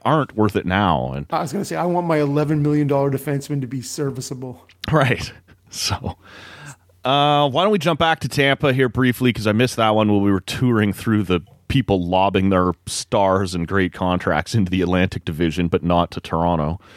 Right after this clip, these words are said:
Speaker 1: Uh, Tampa has traded, uh, two first-round picks, Boris Tkachuk and Taylor Radish,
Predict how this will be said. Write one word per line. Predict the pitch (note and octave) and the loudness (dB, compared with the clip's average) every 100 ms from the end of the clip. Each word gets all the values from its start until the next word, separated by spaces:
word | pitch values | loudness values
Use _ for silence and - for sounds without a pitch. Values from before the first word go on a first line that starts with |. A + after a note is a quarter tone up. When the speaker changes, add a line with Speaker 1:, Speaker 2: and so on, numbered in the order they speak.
| - - | -12 -2
Speaker 1:
Uh, | F#2 F2 F2 - | 2 4 2 0
Tampa | - A2+ A2+ A#2+ G#2 - | 0 2 2 2 2 0
has | G2 F#2 E2+ D#2+ - | 2 2 0 -4 -10
traded, | - A2+ G2 F#2+ F2+ D#2 | -2 2 4 4 2 2
uh, | F2 E2+ E2+ - | 2 4 2 -2
two | - F3 | -2 -2
first-round | - D#3+ C3 B2+ A2 G2 | 2 0 2 4 4 2
picks, | G#2+ F#2+ F2+ - - - - - - | 2 2 2 -4 -12 -14 -20 -20 -12
Boris | G2+ A#2 D3+ D3 | -4 0 0 0
Tkachuk | - - - C3 A#2+ - - | -2 -2 0 0 0 -8 -14
and | - G2+ G2 F#2 | -2 2 2 0
Taylor | A2 A#2+ B2 | 0 0 2
Radish, | G2 F#2+ F#2+ F2 E2+ - - | 2 4 4 4 0 -4 -12